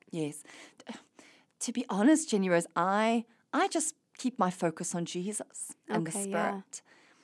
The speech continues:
Speaker 1: You know, I, I don't, I don't pay much attention to the devil. I, I cast him out, you know,
Speaker 2: Mm-hmm.
Speaker 1: left, right, and center.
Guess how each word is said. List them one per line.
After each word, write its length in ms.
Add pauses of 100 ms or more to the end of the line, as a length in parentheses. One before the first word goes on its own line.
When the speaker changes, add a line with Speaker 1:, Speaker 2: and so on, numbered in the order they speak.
(120)
Speaker 1:
You 120
know, 120
I, 280
I 100
don't, 280
I 60
don't 180
pay 220
much 220
attention 500
to 100
the 60
devil. 400
I, 200
I 120
cast 440
him 100
out, 480 (140)
you 220
know, 80
Speaker 2:
Mm-hmm. 100
Speaker 1:
left, 220
right, 260
and 100
center. 400